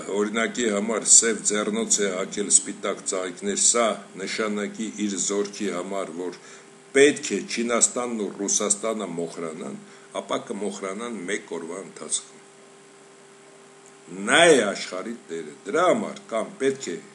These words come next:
գնայինք խաղերի և փոխհամաձայնության նրանց հետ, կամ պետք է վերացնենք նրանց։ Օրինակի համար այստեղ վերցնենք բուրգեր և չինական պարիսպ։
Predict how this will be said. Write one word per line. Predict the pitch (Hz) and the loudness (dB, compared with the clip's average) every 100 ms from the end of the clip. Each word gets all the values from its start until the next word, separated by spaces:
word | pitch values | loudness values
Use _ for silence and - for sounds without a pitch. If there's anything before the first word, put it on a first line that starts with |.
| - | -14
գնայինք | - 101 113 123 90 - - | -6 -2 0 0 -4 -10 -16
խաղերի | - 98 107 101 110 104 90 - - - - - - - - | -8 -2 0 0 0 -2 -6 -8 -18 -20 -20 -20 -20 -12 -2
և | 110 - | -2 -2
փոխհամաձայնության | - 156 156 113 120 113 104 107 107 - 117 104 | 6 6 8 4 2 2 0 0 0 0 0 0
նրանց | 90 95 104 87 - | -4 -2 -2 0 0
հետ, | 147 190 - - - - - - - - - | 2 -2 -4 -18 -20 -20 -20 -20 -20 -20 -4
կամ | 135 147 131 | 0 0 2
պետք | 135 - | -2 0
է | 110 | -4
վերացնենք | 85 78 76 - 101 104 101 | -4 -6 0 0 0 -10 -12
նրանց։ | 69 - - - - - - - - - - - - - - - | -18 -16 -10 -10 -10 -20 -20 -20 -20 -20 -20 -20 -20 -20 -16 -2
Օրինակի | 120 156 180 190 | 0 2 4 6
համար | 208 170 156 | 8 6 6
այստեղ | 135 - 160 | 6 6 4
վերցնենք | 135 104 - 113 147 | 2 4 2 2 -4
բուրգեր | 101 95 110 131 | -2 -2 -2 -2
և | 107 104 | -2 -4
չինական | - 90 85 104 104 101 | -8 -8 -8 -8 -10 -8
պարիսպ։ | 87 98 98 - - | -4 -4 -2 -2 -2